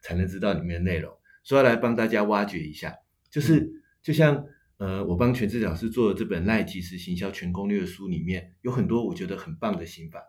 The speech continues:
Speaker 1: 这个不只用在赖，我光看了之后，用在我的 Facebook 的行销可能都有帮助。所以我想问问看，老师觉得啊，其实用 Facebook、用 Line，甚至用I G的人，店家也是蛮多的。
Speaker 2: 嗯。
Speaker 1: 可是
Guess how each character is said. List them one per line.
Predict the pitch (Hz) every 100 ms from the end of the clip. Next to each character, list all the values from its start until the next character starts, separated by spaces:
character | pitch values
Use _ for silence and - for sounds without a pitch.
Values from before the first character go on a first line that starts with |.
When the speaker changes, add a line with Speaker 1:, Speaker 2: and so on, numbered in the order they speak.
| _ _ -
Speaker 1:
这 | 175
个 | 139
不 | - 170
只 | 101
用 | 101
在 | 113 110
赖， | 110 82
我 | 87
光 | 147 156
看 | 156
了 | 135 110
之 | 117
后， | 120 120 - _ _ -
用 | 139 127
在 | 123
我 | 92
的 | 87 87
Facebook | 95 92 92 110
的 | 92 90
行 | 87 87
销 | 90 101 98
可 | - 82
能 | 80
都 | 95
有 | 80
帮 | - 78 82
助。 | - - _ _ - _
所 | 185
以 | 185
我 |
想 | 117
问 | 123 131
问 | 120
看， | 120 90 - _ _ _ _ _
老 | 107
师 | 104 190
觉 | 131 127
得 | 120
啊， | 117
其 | 117 135
实 | 151 151 -
用 | 196 147
Facebook、 | 113 - - 120
用 | 107 120 120
Line， | 117 101
甚 | 135 127
至 | 131
用 | 123
I | 107 113
G | 113 113
的 | 104
人， | 85 85 90 - -
店 | 123
家 | 104 101 101
也 |
是 | - 147
蛮 | 95 87
多 | 92
的。 | 87 - _ _ -
Speaker 2:
嗯。 | 113 92 -
Speaker 1:
可 | -
是 | 131 202 -